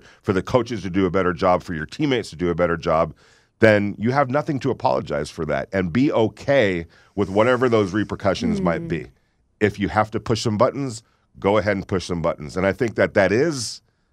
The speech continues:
Speaker 1: a form of leadership. Now, there's some people that take it a little bit far, and they, you know, uh, they, they, they step out of line. But if you do it responsibly, um, and, and are doing it for good reasons, then you don't have anything to apologize for. And whatever hits might come, you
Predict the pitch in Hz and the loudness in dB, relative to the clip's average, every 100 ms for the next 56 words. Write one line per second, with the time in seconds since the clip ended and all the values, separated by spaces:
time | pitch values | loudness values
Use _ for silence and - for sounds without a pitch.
0 | _ - 107 110 123 156 110 95 139 147 | _ -4 -2 0 2 0 -2 -2 -2 -2
1 | 104 69 - 104 110 107 - 139 127 135 | -6 -8 0 2 2 0 0 -2 -2 -4
2 | 135 107 - 107 117 104 101 101 87 - | -2 -4 -2 -4 -2 -4 -2 -4 -6 -2
3 | 120 117 113 92 87 82 80 87 82 82 | 2 2 2 0 -2 -2 -4 -4 -2 -4
4 | _ _ _ _ _ - 60 90 104 101 | _ _ _ _ _ -10 -8 -6 -6 -6
5 | 90 117 110 107 - 98 - 120 107 90 | -2 0 0 -2 -2 -2 0 0 0 0
6 | 92 107 87 82 104 80 135 175 113 - | 2 2 0 -4 -4 0 0 0 -2 -2
7 | - 104 107 113 117 117 107 _ 85 85 | 0 0 0 -2 -2 -2 -6 _ 0 0
8 | 82 78 78 - - 85 82 82 - 78 | 0 -2 -6 -8 -4 -2 -2 -6 -6 -6
9 | 76 76 - _ _ _ _ - 104 80 | -6 -8 -14 _ _ _ _ 0 0 4
10 | 120 123 101 92 76 95 87 92 92 110 | 2 2 -2 -4 -2 -2 -2 -2 -2 -4
11 | 117 - _ _ - 101 123 165 156 82 | -6 -12 _ _ -6 0 2 2 0 0
12 | 87 82 87 82 78 82 87 82 95 90 | -2 -4 -4 -2 0 0 0 -2 -4 -2
13 | 107 120 101 87 87 101 113 107 113 117 | 0 0 0 0 0 0 0 -2 -4 -2
14 | 117 - 123 123 90 | -4 0 0 0 -2